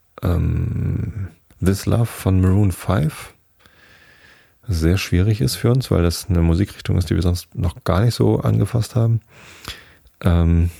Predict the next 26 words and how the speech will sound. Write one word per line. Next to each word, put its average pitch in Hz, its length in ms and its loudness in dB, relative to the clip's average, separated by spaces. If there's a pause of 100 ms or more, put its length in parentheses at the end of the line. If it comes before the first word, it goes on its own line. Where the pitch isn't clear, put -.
(460)
und 85 720 0 (140)
was 101 160 -4
war 85 80 2
noch 95 180 0
neu? 110 360 2 (880)
Irgendwas 85 280 0
war 92 80 2
noch 90 200 -2
neu. 90 180 -2
Ach 101 80 -2
so, 101 180 2
hier, 85 800 0
äh, - 40 -20 (340)
Salisbury 98 500 0
Hill 92 220 2
von 85 460 -2 (320)
Peter 95 180 -2
Gabriel. 90 460 -6 (680)
Ja. - 240 -10 (1120)
Vier 92 260 -4
neue 85 280 -2
Coversongs 92 640 -8
im 101 120 -8
Programm. 110 420 -12 (520)
Sehr 92 140 -6
schön. - 240 -10